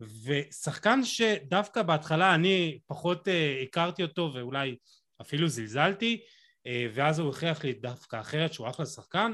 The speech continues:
אה, פדריקו ולוורדה. אז איפה, אה, באמת השילוב של שניהם בא לידי ביטוי העונה? כי אתה, אתה, מצד אחד אתה אומר, "תשמע, אתה לא יכול לגעת בשלישייה הזאת כי היא מדהימה." מצד שני, אתה גם צריך לחלק את הכוחות, אז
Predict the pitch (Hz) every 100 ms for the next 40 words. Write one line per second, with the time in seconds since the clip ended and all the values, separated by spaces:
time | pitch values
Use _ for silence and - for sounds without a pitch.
0 | - 127 113 123 117 131 156 143 113 107
1 | 156 208 233 240 - _ _ - 123 170
2 | 208 262 208 156 139 147 196 - _ _
3 | _ 127 123 - 139 185 196 160 - 175
4 | 185 156 143 165 147 143 139 147 156 131
5 | 113 127 233 - _ - _ - 160 160
6 | 160 131 151 143 - - 135 - _ _
7 | _ _ _ _ - 135 196 214 214 226
8 | 220 175 180 208 160 - 175 151 147 156
9 | 175 143 160 139 - 135 - 151 151 135
10 | - 123 120 131 185 120 _ _ _ 120
11 | 120 147 151 151 151 151 143 135 143 135
12 | - 147 156 - 143 151 160 - - 202
13 | 160 127 117 110